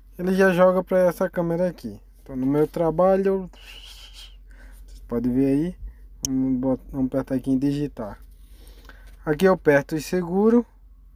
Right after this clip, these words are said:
e venho em colar. Aqui tá o código de barra, aperto em continuar. Vamos ver se vai dar certo aí. Pronto. Aqui em cima aparece Detran Goiás.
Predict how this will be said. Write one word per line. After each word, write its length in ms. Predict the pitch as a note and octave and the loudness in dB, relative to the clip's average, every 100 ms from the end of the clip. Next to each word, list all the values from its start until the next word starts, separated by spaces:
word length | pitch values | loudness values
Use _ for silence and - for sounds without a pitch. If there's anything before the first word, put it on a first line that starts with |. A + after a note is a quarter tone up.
| - - - - | -20 -14 -14 -8
e 80 | D3+ | -4
venho 200 | E3 F3 | -2 -2
em 100 | D#3+ | 2
colar. 500 | F#3+ F#3+ C#3 A2+ - - - - - _ - - - | 2 4 2 0 -8 -20 -20 -20 -20 _ -20 -20 -20
Aqui 140 | - B2+ | -14 -2
tá 120 | C3+ | 0
o 80 | B2+ | 2
código 380 | B2 A#2+ A#2 B2+ | 0 -2 -2 -2
de 140 | D3+ | -2
barra, 380 | D3+ D3+ D#3+ E3 | 2 2 2 -2
aperto 340 | - B2 - | -6 -8 -6
em 60 | B2+ | -6
continuar. 760 | C3+ B2+ B2+ C#3 F3 D3+ E3 - - - - - - - - | -4 -6 -4 -4 -2 -2 -2 -6 -16 -20 -20 -20 -20 -20 -10
Vamos 180 | C3+ A#2+ | -4 -4
ver 100 | A2+ | -4
se 120 | A#2 | -6
vai 140 | A#2 | -4
dar 160 | A2 A2+ | -4 -6
certo 320 | - A2 - | -6 -8 -2
aí. 300 | D#3 F3 G3+ - - - - - - - - - - - - - - - - - - - - - - - | -2 0 -4 -8 -20 -20 -20 -20 -20 -20 -20 -20 -20 -20 -20 -20 -20 -20 -20 -20 -20 -20 -20 -20 -20 -4
Pronto. 560 | B2+ B2+ A#2 - - - - - - - - | 2 2 0 -6 -18 -20 -20 -20 -20 -20 -14
Aqui 120 | - | -2
em 100 | E3+ | -2
cima 280 | D3+ D#3 D3 | 0 2 2
aparece 500 | C3+ C#3+ C3 B2 - | 4 4 4 2 0
Detran 460 | D3 D3 - D3+ C#3 | 0 0 0 -2 2
Goiás. 1000 | D3+ D#3 D#3+ F3+ G3 G3+ G3 - - | 2 2 2 0 0 0 -2 -8 -20